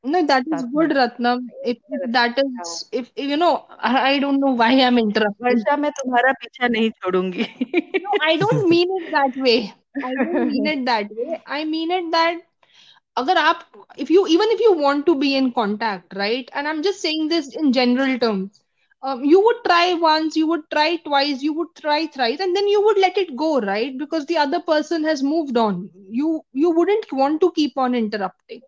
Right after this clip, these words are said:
Speaker 1: And it does happen. ऐसा नहीं है कि अगर आपको कोई बहुत, आपको लगता है कि कोई आपका बहुत अच्छा फ्रेंड हो, it doesn't happen that way. And I have seen some, you know, some of my, uh, friends, they,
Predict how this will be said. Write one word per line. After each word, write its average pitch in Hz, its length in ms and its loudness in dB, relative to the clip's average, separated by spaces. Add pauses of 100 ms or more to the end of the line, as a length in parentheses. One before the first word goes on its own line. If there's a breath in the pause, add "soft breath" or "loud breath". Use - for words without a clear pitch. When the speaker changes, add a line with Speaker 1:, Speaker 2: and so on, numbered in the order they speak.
Speaker 1:
And 311 140 -2
it 415 100 0 (100)
does 381 240 4
happen. 214 640 -2 (500 soft breath)
ऐसा 285 220 0
नहीं 381 280 2
है 339 220 4
कि 359 80 2
अगर 330 220 2
आपको 311 400 2
कोई 349 200 -2 (100)
बहुत, 302 280 2
आपको 285 300 -2
लगता 311 320 -2
है 311 120 0
कि 320 200 -2
कोई 311 240 -2
आपका 277 240 -2 (140)
बहुत 269 200 2
अच्छा 285 260 0 (120)
फ्रेंड 262 300 0
हो, 247 200 0 (640)
it 370 140 -4
doesn't 480 380 4
happen 440 340 2
that 339 220 2
way. 330 120 0
And 339 140 0
I 339 100 2
have 392 160 2
seen 403 680 0
some, 349 440 -2
you 294 180 -10
know, 381 160 -2
some 320 260 -2
of 330 140 -2
my, 339 220 -4 (200)
uh, 247 360 0
friends, 302 460 -6
they, 285 240 -6